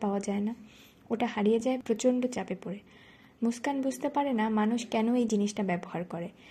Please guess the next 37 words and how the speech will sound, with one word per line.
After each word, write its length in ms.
রান্না 320
করা 220
যদি 240
এতই 300
ঝামেলার 420
কাজ 220
মনে 200
করে, 300
তাহলে 260
বাইরে 280
থেকে 240
খাবার 340
কিনে 320
এনে 220
খায় 200
না 100
কেন? 320
চটজলদি 500
খাবার 480
উদর 280
ভরতে 320
পারে, 280
কিন্তু 240
মন 260
ভরাতে 360
পারে 220
না। 120
বাজে 280
রান্না 460
আর 140
বাজে 300
স্বাদের 320
খাবার 420
জিভকে 340
ভারী 260
করে 300
তোলে, 200